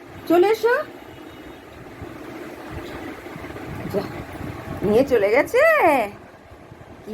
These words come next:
হবে এবার? মনের দুঃখে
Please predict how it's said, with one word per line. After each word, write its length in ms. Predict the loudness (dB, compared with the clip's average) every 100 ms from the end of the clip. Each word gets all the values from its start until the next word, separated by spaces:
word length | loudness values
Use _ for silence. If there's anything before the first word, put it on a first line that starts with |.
| 4
হবে 240 | 6 6 4
এবার? 260 | 4 4 6 4 4 0 -2 -2 -4 -6 -8 -14 -14 -16 -16 -16 -12 -10 -8 -8 -10 -12 -12 -14 -12 -12 -10 -4 -2
মনের 420 | 2 2 4 2 2
দুঃখে 400 | -4 -6 0 2